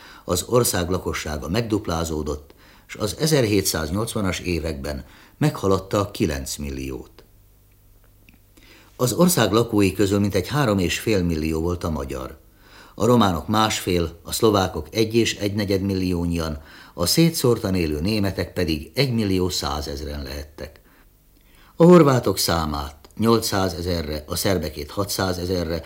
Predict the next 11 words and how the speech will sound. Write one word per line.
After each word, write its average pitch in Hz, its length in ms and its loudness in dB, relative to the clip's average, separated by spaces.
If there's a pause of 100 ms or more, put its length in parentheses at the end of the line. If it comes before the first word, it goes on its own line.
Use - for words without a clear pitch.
(280)
az 101 220 -2
ukránokét 117 680 2
és 78 180 -2
ruszinokét 101 720 0
pedig 82 460 -4
háromszázezerre 73 1160 -4
becsülhetjük. 69 840 -12 (680)
Körülbelül 123 640 8
ugyanennyi 104 480 4
volt 90 260 0
az 85 180 -2